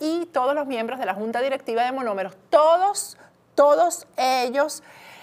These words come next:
escogidos, eh, por el gobierno interino. Esta señora en particular le responde directamente a Leopoldo López. En una oportunidad incluso, eh, hemos mostrado, y ya en las redes sociales también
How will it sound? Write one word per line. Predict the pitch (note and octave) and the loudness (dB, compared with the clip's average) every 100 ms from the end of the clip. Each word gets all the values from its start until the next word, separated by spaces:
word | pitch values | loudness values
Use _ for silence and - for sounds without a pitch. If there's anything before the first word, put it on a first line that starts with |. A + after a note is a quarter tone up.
| - - | -14 -6
escogidos, | G3+ A#3 G3 A#3 A#3 C4+ C4+ | -4 -2 -2 0 0 0 0
eh, | B3 A3 | 0 0
por | G#3+ A#3+ B3 D4 B3 | 0 2 4 2 -2
el | A3+ | -2
gobierno | G3 F3 G3 A3+ | 0 0 0 -4
interino. | A3+ A#3 E3+ D3 D3+ - | -4 -4 -4 -4 -8 -2
Esta | C#4+ E4 G4 | 0 2 0
señora | F#4+ F4 D#4+ | 0 2 2
en | E4 | 2
particular | A#3 A3+ E4+ E4+ D4+ A3 A3 | 0 0 -2 0 2 0 -2
le | A#3+ A#3 A3+ | 0 0 2
responde | A#3+ A#3 - D#4 F4 | 0 -2 0 0 0
directamente | E4+ B3 A#3+ C#4 C4 G#3+ G#3 A3+ A3+ - - - - | -2 -2 -2 -2 -2 -4 -4 -4 -6 -12 -20 -6 4
a | B3 D#4 F4 - _ _ _ _ _ _ _ | 4 4 -2 -14 _ _ _ _ _ _ _
Leopoldo | G3+ G#3 G3 G3 A3 | -2 0 2 2 2
López. | A3 G3 C#3+ - | 2 0 -8 -8
En | G#3 G#3 - - | -6 -6 -8 -6
una | A3 C4 | -4 -2
oportunidad | D4 C#4 A3 G#3+ A#3+ | -2 -2 0 0 0
incluso, | B3 C#4+ F4+ F4 F4+ - - - - | -2 -2 0 0 -2 -2 -18 -20 -12
eh, | F3 F3+ - _ | -10 -10 -14 _
hemos | F#3 G#3+ | -6 -2
mostrado, | B3 A#3+ A#3+ B3 C4+ C#4 | -2 0 4 6 4 0
y | A3 A3 A3 | -4 -6 -4
ya | F#3 | -2
en | G3 | -2
las | A3+ | -2
redes | A3 - | -2 -4
sociales | A3+ F#3 G#3 | -2 -2 -2
también | G#3 F#3+ F#3 G#3 | -2 -4 -4 -8